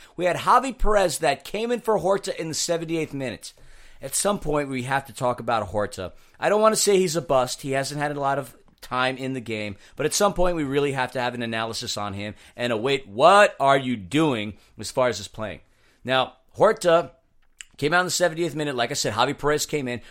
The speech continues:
We had Adrian Perez. Yes, Loyola Marymount and Ontario Fury. Adrian Perez made his presence felt in the seventy-ninth minute, and we had one more player coming into the game for Jordan Harvey, we had Scarf's favorite nickname,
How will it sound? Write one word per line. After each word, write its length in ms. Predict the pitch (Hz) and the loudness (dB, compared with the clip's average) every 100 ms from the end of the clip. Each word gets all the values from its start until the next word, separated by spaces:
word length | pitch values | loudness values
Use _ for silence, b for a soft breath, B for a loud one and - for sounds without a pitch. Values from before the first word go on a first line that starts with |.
| b | b
We 80 | 143 | 0
had 200 | 147 - | 0 0
Adrian 460 | 233 277 226 240 220 | -4 -2 -2 -2 -4
Perez. 460 | - 185 143 104 | -2 0 0 -4
Yes, 280 | 135 156 - | -4 -4 -2
Loyola 400 | 139 175 240 262 | -2 0 0 0
Marymount 460 | 220 220 214 196 170 | 2 2 2 -2 -4
and 100 | 165 | -2
Ontario 580 | 180 185 202 202 214 220 | -2 -2 -4 -2 0 -2
Fury. 480 | - 190 165 151 147 b b | -2 -2 -2 -2 -8 b b
Adrian 380 | 143 214 190 233 | -4 -4 -4 -8
Perez 420 | - 196 196 175 | -2 2 2 0
made 160 | 156 185 | 0 0
his 100 | 208 | 0
presence 420 | - 202 202 208 | 2 2 2 -6
felt 240 | - 185 156 | -2 -2 -2
in 80 | 156 | -6
the 60 | |
seventy-ninth 720 | - - 208 208 208 196 196 | -2 0 0 0 -4 -4 -4
minute, 360 | 180 185 196 - _ _ _ | -6 -6 -6 -10 _ _ _
and 180 | - 170 | -6 -4
we 120 | 180 | -4
had 400 | 175 180 156 117 | 0 0 0 -8
one 320 | 135 220 254 247 | -8 -6 -4 -4
more 320 | 226 240 254 | -2 0 -2
player 640 | 254 - 294 285 156 87 _ _ _ - | -2 -2 2 4 2 -4 _ _ _ -6
coming 280 | 196 240 233 | -4 -2 -4
into 320 | 196 233 233 | -6 -6 -6
the 120 | 233 | -6
game 260 | 190 202 208 | -2 -2 -2
for 140 | 208 | -6
Jordan 380 | 185 185 196 180 | -4 0 0 0
Harvey, 440 | 165 170 175 143 131 | 0 2 2 2 -6
we 200 | 139 139 | -6 -2
had 340 | 135 139 113 | 0 0 -2
Scarf's 480 | - - 196 202 - | -6 -2 -2 -2 -4
favorite 500 | - 190 220 226 190 | -6 -2 0 0 0
nickname, 540 | 196 196 165 151 156 | -6 -6 -6 -6 -8